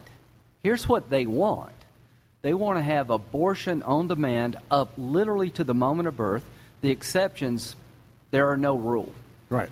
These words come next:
Speaker 1: You can, you can abort a baby up to the moment of birth, and they want you, the taxpayer, to pay for it. That's what they're fighting for. Ten percent of the people are with them. What am I fighting for? Being civilized,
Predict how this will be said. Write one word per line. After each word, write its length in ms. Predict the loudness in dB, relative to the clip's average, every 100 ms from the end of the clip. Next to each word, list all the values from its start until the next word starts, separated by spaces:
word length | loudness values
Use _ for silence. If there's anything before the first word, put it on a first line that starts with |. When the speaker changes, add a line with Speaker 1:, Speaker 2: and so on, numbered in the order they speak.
| 0
Speaker 1:
You 120 | 0
can, 280 | 0 -2 -2
you 120 | -4 -2
can 160 | 0
abort 340 | -2 0 0 0
a 40 |
baby 320 | 0 0 0
up 120 | -2 -4
to 40 |
the 60 | -2
moment 300 | 0 0 0
of 60 |
birth, 240 | 0 0 -2
and 140 | 0 2
they 120 | 2
want 300 | 2 0 0
you, 200 | 0 0
the 100 | -4
taxpayer, 500 | -2 -4 -2 -4 -2
to 80 | -2
pay 180 | -2 -2
for 180 | -2
it. 60 | -4 -6 -20 -2
That's 280 | 2 2 2
what 200 | 0 2
they're 120 | -2
fighting 380 | 0 0 0 -2
for. 260 | -4 -4 -6 -12 -20 -8
Ten 200 | 0 0
percent 380 | 0 -2 0 0
of 20 |
the 60 | 0 0
people 180 | -2 0
are 40 |
with 200 | 2 2
them. 240 | 0 -6 -4
What 140 | -2
am 100 | 2
I 140 | 2 2
fighting 320 | 0 -2 -2
for? 260 | -6 -8 -10 -18 -20 -20 -2
Being 400 | 2 2 0 -2
civilized, 840 | -4 0 2 2 0 -2 -6 -12